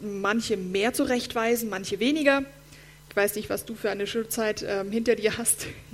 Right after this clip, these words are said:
Ähm, da kann man, okay, alles klar, wir gehen von dem Bild aus, die Pädagogen und Lehrer mögen uns oder haben das Beste für uns im Blick.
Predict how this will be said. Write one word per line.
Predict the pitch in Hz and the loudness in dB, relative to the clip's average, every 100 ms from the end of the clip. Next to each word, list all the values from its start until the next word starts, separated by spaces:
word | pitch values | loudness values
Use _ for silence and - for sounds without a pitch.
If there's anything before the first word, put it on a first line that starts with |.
| - - - - - - - - 220 | -12 -10 -12 -14 -16 -14 -14 -4 0
Ähm, | 220 226 226 226 - - - - - - - - - - | 4 4 2 -4 -10 -20 -20 -20 -20 -20 -20 -20 -20 0
da | 240 | 0
kann | 240 285 | 2 0
man, | 302 | 2
okay, | 254 262 294 - | 2 2 2 4
alles | 240 240 | 2 2
klar, | 247 247 302 277 247 - - | 0 0 2 0 -4 -14 -8
wir | 240 240 | -2 0
gehen | 254 311 | 2 0
von | 262 | 0
dem | 226 | 0
Bild | 214 247 285 | 4 4 4
aus, | 233 247 | 0 0
die | 240 | -2
Pädagogen | 220 202 196 240 247 | -2 -2 2 2 2
und | 220 | 0
Lehrer | 202 202 196 | 0 0 0
mögen | 190 202 190 - - - | 0 0 -2 -14 -14 0
uns | 226 233 - | 0 0 -4
oder | - 202 190 | -4 -4 -4
haben | 202 | -2
das | 190 185 | -2 -2
Beste | - - 175 - 202 | -4 -10 -6 -4 -4
für | 196 | -6
uns | 190 175 | -10 -10
im | 180 | -10
Blick. | - - | -12 -14